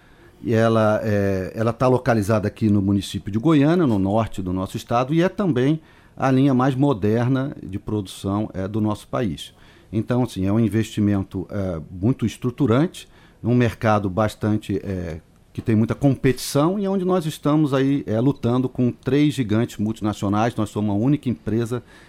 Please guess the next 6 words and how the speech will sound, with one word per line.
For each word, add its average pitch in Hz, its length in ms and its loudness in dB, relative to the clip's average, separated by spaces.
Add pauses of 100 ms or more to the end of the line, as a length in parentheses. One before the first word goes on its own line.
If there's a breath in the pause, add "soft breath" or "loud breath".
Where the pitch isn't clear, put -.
(140 soft breath)
é, 104 100 -4
de 107 100 -4
capital 104 540 -2
nacional 104 640 -2 (280 soft breath)
a 131 160 2
atuar 110 560 0